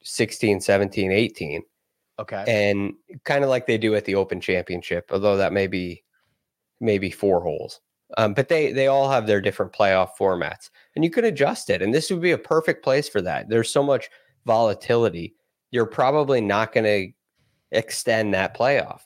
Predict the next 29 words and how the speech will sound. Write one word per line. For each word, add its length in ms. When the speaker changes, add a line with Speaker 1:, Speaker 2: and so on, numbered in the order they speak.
Speaker 1:
May-, 160
I 40
mean, 160
maybe 260
you 120
are, 240
but 180
you're, 360
but 100
it's, 220
it's 260
unlikely. 580
There's, 240
there's 220
way 320
more 260
opportunities 800
for 160
birdies 440
and 140
bogeys 560
and 260
eagles 720
in, 200
in, 540
in 180
that 240
three-hole 400
stretch. 540